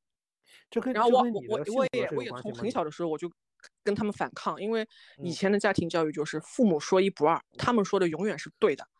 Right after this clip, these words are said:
Speaker 2: 然后我就从很小的时候反抗，
Speaker 1: 嗯。
Speaker 2: 就说：“你们凭什么说的都是对的？你们如果错了，你们得认错。”
Speaker 1: 是哦，哎，那你是，呃，叫什么？叛逆，是，是那个时间是叛逆期吗？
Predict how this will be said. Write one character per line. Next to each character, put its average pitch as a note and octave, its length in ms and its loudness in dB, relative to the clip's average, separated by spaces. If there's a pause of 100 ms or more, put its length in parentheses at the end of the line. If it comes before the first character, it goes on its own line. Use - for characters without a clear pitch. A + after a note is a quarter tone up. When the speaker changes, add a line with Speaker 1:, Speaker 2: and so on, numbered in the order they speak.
(280)
Speaker 2:
然 D#3+ 160 0
后 G3 140 4
我 E3+ 100 0
就 F3+ 160 -2
从 E3+ 220 -4
很 F3+ 120 -4
小 F#3+ 140 0
的 C#3+ 80 -4
时 - 120 -8
候 D#3 100 2
反 B2+ 200 -6
抗， D3+ 220 -4
Speaker 1:
嗯。 - 20 -12
Speaker 2:
就 D3 120 -8
说 D3+ 180 -6 (200)
：“你 F3+ 100 -2 (100)
们 F3 100 -2
凭 F#3+ 220 0
什 A#3 100 -2
么 D#3+ 120 -2
说 E3 140 -2
的 C#3 100 -4
都 D3 120 -2
是 - 120 -8
对 C#3+ 200 4
的？ - 200 -10
你 F#3 100 4
们 F#3 140 6
如 G3+ 120 4
果 A#3 120 4
错 - 220 -2
了， E3+ 80 4
你 D#3+ 100 -2
们 G3 100 4
得 F#3 140 4
认 F3 140 2
错。” - 280 -2 (1600)
Speaker 1:
是 - 180 -8
哦， - 240 -6
哎， D#3 100 -6
那 D3+ 240 -6
你 C3+ 260 -8
是， D3 560 -4 (560)
呃， B2 380 -8
叫 C#3 140 -4
什 B2 80 -10
么？ - 200 -16 (100)
叛 G3 220 0
逆， D3 180 -4 (140)
是， - 160 -18 (320)
是 G3 320 -2
那 F#3+ 140 2
个 D3+ 80 0
时 - 140 -10
间 C#3 140 -4
是 D3+ 100 -4
叛 C3 200 -8
逆 A#2+ 80 -12
期 - 180 -18
吗？ A2+ 160 -18